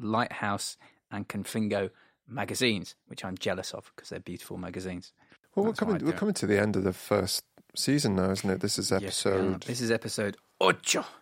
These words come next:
Speaker 2: Ocho, which m-,
Speaker 1: Ocho.
Speaker 2: which is eight, I
Speaker 1: Which is
Speaker 2: take
Speaker 1: eight.
Speaker 2: it.
Speaker 1: That's eight, yeah.
Speaker 2: Yeah. Um, so
Speaker 1: Eight of, eight of ten.
Speaker 2: the, the only reason I got that is 'cause of Octagon.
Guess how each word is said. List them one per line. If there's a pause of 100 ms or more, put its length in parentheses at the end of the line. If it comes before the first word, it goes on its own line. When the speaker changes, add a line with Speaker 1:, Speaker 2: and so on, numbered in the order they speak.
(180)
Speaker 2:
Ocho,
which
m-,
Speaker 1:
Ocho.
Speaker 2:
which
is
eight,
I
Speaker 1:
Which
is
Speaker 2:
take
Speaker 1:
eight.
Speaker 2:
it.
Speaker 1:
That's (100)
eight, (160)
yeah. (560)
Speaker 2:
Yeah.
Um, (1040)
so
Speaker 1:
Eight
of,
eight
of
ten. (140)
Speaker 2:
the,
the
only
reason
I
got
that
is
'cause
of
Octagon.